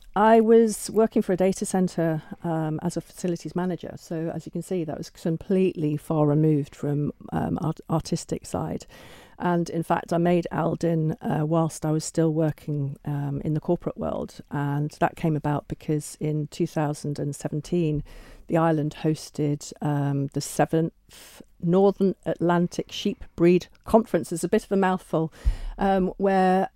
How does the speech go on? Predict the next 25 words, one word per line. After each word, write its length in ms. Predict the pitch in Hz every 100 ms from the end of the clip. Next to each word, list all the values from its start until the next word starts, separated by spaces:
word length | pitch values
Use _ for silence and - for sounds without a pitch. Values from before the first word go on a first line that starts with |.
| -
um, 260 | 185 185 -
all 220 | 202 202
of 220 | 185 - -
the, 520 | 185 180 180 175 165
um, 360 | - 165 165 165
Northern 380 | 160 180 175 160
Hemisphere 600 | - 180 170 - 165 156
countries 720 | - 165 - 160 156 147 - - - - _
came 220 | - 175
to 100 | 160
the 80 | -
island, 540 | 156 160 160 156 151 - -
and 400 | 147 151 156 - - -
the, 420 | 165 165 160 156 -
uh, 240 | 156 147
the 120 | 151
theme 340 | 143 196 190 175
of 320 | 151 151 -
the 80 | 156
conference 500 | - 151 - 156 -
was 140 | 156
the 80 | -
Lockton, 400 | 139 - - 131 -
our 220 | 156 147
Lockton, 400 | 151 - - 143